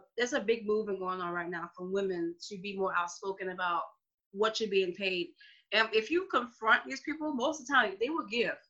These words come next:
I remember there was a guy, a coworker of ours, who, um, he, they said, "Oh, we'll pay him this one." He's like, "No, do better." <laughs> I was like, "Wait, whoa, he's really arguing. He's new hire." He's like, "No, I wanna get paid this." And I looked at him like, "Wow, you are my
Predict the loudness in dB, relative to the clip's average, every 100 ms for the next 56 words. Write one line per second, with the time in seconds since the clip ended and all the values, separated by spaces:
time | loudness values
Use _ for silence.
0 | _ _ _ -20 -18 -2 2 4 4 4
1 | 2 8 8 8 4 -2 0 4 4 4
2 | 2 -4 -8 -4 2 2 2 0 -8 _
3 | _ -12 -4 0 2 0 2 2 4 4
4 | 4 2 0 -2 -4 -4 -2 0 0 2
5 | 2 0 -4 -4 -4 -4 -6 4 6 8
6 | 6 4 0 0 0 -2 -2 -4 -4 -2
7 | 0 0 4 4 4 2 2 2 -2 -12
8 | 0 8 10 12 12 12 12 10 6 10
9 | 12 12 8 4 2 2 4 2 -4 _
10 | _ -20 _ _ 10 12 12 8 2 4
11 | 4 6 6 6 4 12 12 12 8 6
12 | 8 10 8 6 6 6 4